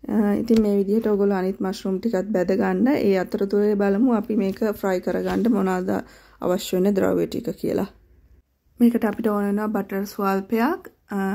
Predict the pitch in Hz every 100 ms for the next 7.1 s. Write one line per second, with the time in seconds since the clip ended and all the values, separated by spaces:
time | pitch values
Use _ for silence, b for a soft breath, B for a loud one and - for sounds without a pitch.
0 | 214 202 233 220 208 202 196 196 190 185
1 | 190 - 196 202 208 208 214 339 - b
2 | b b b b _ - - 233 208 202
3 | 202 208 226 381 370 _ _ _ _ _
4 | _ _ _ _ _ _ _ _ _ _
5 | _ _ - - 262 254 220 185 180 180
6 | 185 - 220 208 202 208 208 202 202 196
7 | 240